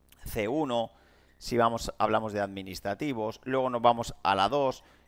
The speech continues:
que son el cuerpo de gestión. Normalmente estas son las categorías habituales dentro de las oposiciones. Tenemos también la categoría A uno. Pero, fundamentalmente, lo que te quiero explicar es que dependerá de donde quieras acceder, cambiará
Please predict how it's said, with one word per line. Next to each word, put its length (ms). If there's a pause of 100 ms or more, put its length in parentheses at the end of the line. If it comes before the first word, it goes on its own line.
que 120
son 200
el 120
cuerpo 320
de 120
gestión. 500
Normalmente 540
estas 220
son 140
las 220 (100)
categorías 440
habituales 540
dentro 280
de 80
las 140
oposiciones. 580 (540)
Tenemos 280
también 380
la 160
categoría 640
A 120
uno. 280 (160)
Pero, 320 (300)
fundamentalmente, 920
lo 160
que 80
te 120
quiero 180
explicar 440
es 120
que 120
dependerá 500
de 120
donde 240
quieras 340
acceder, 540 (460)
cambiará 640